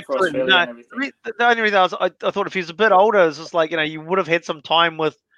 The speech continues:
Speaker 2: maybe with a bit more spin bowling in the backyard sort of thing, because it,
Speaker 1: No.
Speaker 2: it's surprising when you sort of think of an Asian
Speaker 1: <laughs> Look, I
Speaker 2: background
Speaker 1: mean,
Speaker 2: player.
Speaker 1: he's, he scored hundred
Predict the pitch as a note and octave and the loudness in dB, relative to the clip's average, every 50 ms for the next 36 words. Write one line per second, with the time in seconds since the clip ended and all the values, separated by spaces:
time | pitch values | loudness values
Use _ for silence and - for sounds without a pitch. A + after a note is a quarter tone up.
0 | _ _ _ - D3+ D#3+ F3 F3+ F#3 E3 D#3 E3 C#3+ D3+ C#3 D#3 F#3 E3 E3 E3 | _ _ _ -2 0 0 2 0 0 -2 -2 -4 -6 -4 -2 -4 -4 -2 -4 -4
1 | D#3+ D3+ C#3+ - - - F3+ E3+ D#3+ D3+ D#3+ D#3+ E3 E3+ F3 E3+ E3 D#3+ D3+ _ | -4 -4 -4 -4 -4 -2 -2 -2 0 2 4 4 4 4 2 0 0 -4 -10 _
2 | _ - _ _ - D#3+ E3+ E3 D#3 E3+ E3+ D#3+ - - E3+ F3 F#3 F#3+ - F#3+ | _ -20 _ _ -6 -4 -4 -2 0 2 0 0 2 2 2 4 4 2 0 -2
3 | F3 D#3 - - E3+ D#3 D3 D3 - - E3+ D3+ F3 E3 F3 - - D#3+ F3+ F#3+ | -4 -2 -2 -2 -2 -2 -2 -6 -14 -12 -10 -8 -6 -6 -8 -8 -6 -2 0 0
4 | E3+ - - - - A#3 B3 B3 B3 A#3 - - F#3+ - _ _ - - - B3 | 2 0 -2 -2 2 4 6 6 4 4 2 -2 -6 -6 _ _ -4 0 2 4
5 | F#3+ G3 G3 - A3+ A3+ G3+ - _ - G#3+ G3 E3+ F#3+ F#3 E3 - G#3 F3 F#3+ | 4 2 2 0 0 2 0 0 _ 0 0 2 2 2 2 2 2 2 2 2
6 | G3+ F#3+ D#3+ F#3+ F#3 F3 E3 - - - F#3 C4 C4+ C4+ A#3 F#3 F3+ E3+ - G3 | 2 2 0 -4 -8 -10 -12 -16 -14 -10 -6 -4 -4 -2 0 0 0 0 0 0
7 | F3+ - - - - F#3 F3+ E3 D3 D3 - - _ _ _ - F3+ G3+ A3+ A3 | -2 -2 -2 0 2 4 6 6 4 4 0 -6 _ _ _ -10 -6 -6 -6 -6
8 | - - - A#3 A#3 A#3+ A3+ - G3+ G#3+ G#3+ G#3+ G#3+ G3+ - | -8 -8 -4 -4 -4 -4 -4 -6 -8 -8 -8 -8 -8 -10 -10